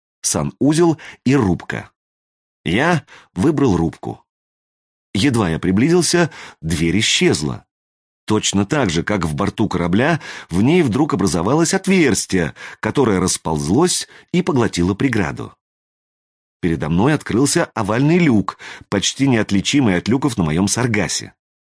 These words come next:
У меня невольно кольнуло где-то в области сердца. Два кресла перед подковообразным пультом.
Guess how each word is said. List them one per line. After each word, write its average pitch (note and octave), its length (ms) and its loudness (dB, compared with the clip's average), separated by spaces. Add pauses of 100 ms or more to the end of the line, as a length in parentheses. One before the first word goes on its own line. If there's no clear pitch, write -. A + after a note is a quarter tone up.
(240)
У E2+ 60 -2
меня C#3+ 300 2
невольно A#2+ 600 2 (320)
кольнуло A#2 500 0
где-то D#2 280 -4
в D2+ 80 -2
области D2+ 360 -4
сердца. - 580 -8 (840)
Два F#2 240 -4
кресла F#2 580 0 (320)
перед G#2 400 -2
подковообразным F#2+ 840 -2
пультом. D#2 580 -2